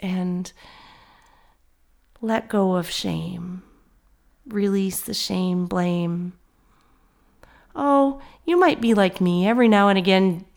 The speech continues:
you, you might dip your toe back into that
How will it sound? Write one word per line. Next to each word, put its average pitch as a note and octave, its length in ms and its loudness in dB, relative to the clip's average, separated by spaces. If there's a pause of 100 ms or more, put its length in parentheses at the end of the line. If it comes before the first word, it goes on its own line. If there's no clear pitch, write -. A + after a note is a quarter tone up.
you, F#3+ 280 -2
you G#3 140 -2
might G#3+ 420 0 (480)
dip A#3+ 300 0
your G#3+ 100 0
toe G3+ 320 -2
back G3 340 -6
into F#3+ 340 -2
that F3 520 -6